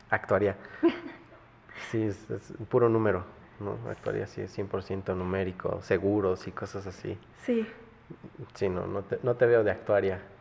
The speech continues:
Speaker 1: <laughs>
Speaker 2: A lo mejor sí, si me hubieran, me hubieras conocido en prepa, sí dirías, "Ay, no, sí, seguramente va
Speaker 1: Ujú,
Speaker 2: para
Speaker 1: ujú,
Speaker 2: actuaria".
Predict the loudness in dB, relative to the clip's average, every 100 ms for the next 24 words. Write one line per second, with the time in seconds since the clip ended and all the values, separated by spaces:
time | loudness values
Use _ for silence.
0 | -14 -8 6 8 10 8 6 2 -2 6
1 | 10 10 8 8 8 8 6 4 -2 -4
2 | 6 10 12 12 8 4 -2 -12 0 6
3 | 8 10 8 6 4 4 4 4 4 4
4 | 2 2 4 4 4 4 2 4 2 0
5 | 0 2 2 0 -2 -8 -6 -6 -2 0
6 | 0 0 0 2 0 0 0 -2 -2